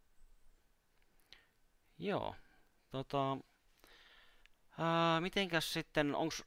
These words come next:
sulla jotakin erityisiä mielenkiinnon kohteita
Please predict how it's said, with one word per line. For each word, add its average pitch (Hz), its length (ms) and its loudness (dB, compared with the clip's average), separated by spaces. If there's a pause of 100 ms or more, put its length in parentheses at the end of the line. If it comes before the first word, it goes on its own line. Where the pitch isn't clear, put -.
sulla 151 240 2
jotakin 123 440 2 (100)
erityisiä 127 500 0
mielenkiinnon 120 460 0
kohteita 98 500 2